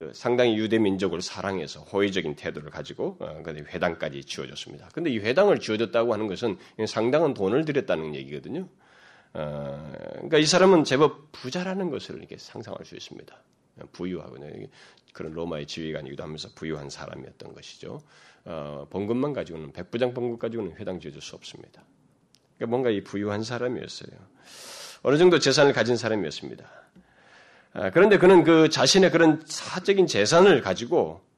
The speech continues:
자기를 위해서도 아니고 그 자신의 적, 이게 지배국인데, 피지배국인 그 나라의 여기를 가-, 거기다가 유대 민족을 위해서 그 회당을 지어주는 이런 특별한 행동을 한 사람입니다.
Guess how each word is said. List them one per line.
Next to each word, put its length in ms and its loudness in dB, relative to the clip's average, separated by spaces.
자기를 580 -10
위해서도 340 -8
아니고 500 -12
그 180 -6
자신의 420 -10
적, 260 -10
이게 240 -10
지배국인데, 840 -6
피지배국인 720 -12
그 240 -6
나라의 440 -12
여기를 340 -12
가-, 80 -16
거기다가 560 -14
유대 200 -10
민족을 480 -14
위해서 500 -14
그 80 -16
회당을 460 0
지어주는 400 -10
이런 200 -6
특별한 520 -4
행동을 420 -8
한 100 -8
사람입니다. 640 -14